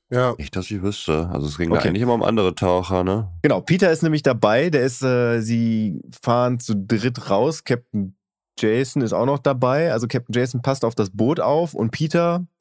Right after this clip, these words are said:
Speaker 3: Mister McGruder und jemand, der, glaub ich, Samuels heißt, unwichtig, irrelevant, Entschuldigung,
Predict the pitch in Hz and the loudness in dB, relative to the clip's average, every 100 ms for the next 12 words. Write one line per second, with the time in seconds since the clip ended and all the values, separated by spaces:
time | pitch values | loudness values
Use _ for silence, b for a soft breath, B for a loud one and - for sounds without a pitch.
0 | b b b - 120 123 117 107 - 131 | b b b -4 -2 0 0 0 0 0
1 | 151 156 156 131 - 113 117 117 - - | 2 2 0 -2 0 0 2 0 -4 -12
2 | 95 101 113 107 101 98 95 92 - 117 | -4 -2 0 0 0 0 0 0 0 0
3 | 139 143 123 131 135 139 - - _ - | 2 0 0 0 0 0 -4 -14 _ -2
4 | 107 101 95 98 185 - _ _ - 123 | 0 0 0 -2 -2 -10 _ _ 0 2
5 | 120 110 104 - 120 127 127 139 139 | 4 4 2 0 2 4 4 2 -2